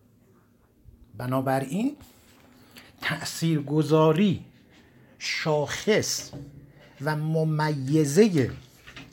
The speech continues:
افراد مع-، عالی یا همهٔ عالی ها از معمولی هاست. این که این بحث رو گفتیم همهٔ دوستان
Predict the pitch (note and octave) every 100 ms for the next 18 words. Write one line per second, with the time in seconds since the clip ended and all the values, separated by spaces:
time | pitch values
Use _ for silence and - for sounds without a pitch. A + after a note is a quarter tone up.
0 | - _ _ - _ _ _ _ _ _
1 | _ _ _ _ _ _ _ _ _ _
2 | D#3 D#3 - D3+ G3+ G#3 C3+ B2+ A2 C3
3 | C#3+ - _ - C#3+ C#3+ C3+ F3+ C4+ G#3+
4 | - - - D3+ G3 A#3+ E3+ - C3+ C3
5 | B2+ C3+ - G3 D4 - _ _ _ _
6 | - A3 A#3 - C#3 B2+ A#2+ A#2+ G#2 G2
7 | - - - - - - - - _ -
8 | - - _ _ - - - _ - -
9 | _ - _ - C#3+ D3 D#3 C#3 C#3 D3
10 | B2+ - C3+ - C#3+ A#2+ - D3+ A3 B3
11 | D3+ B2+ - C#3+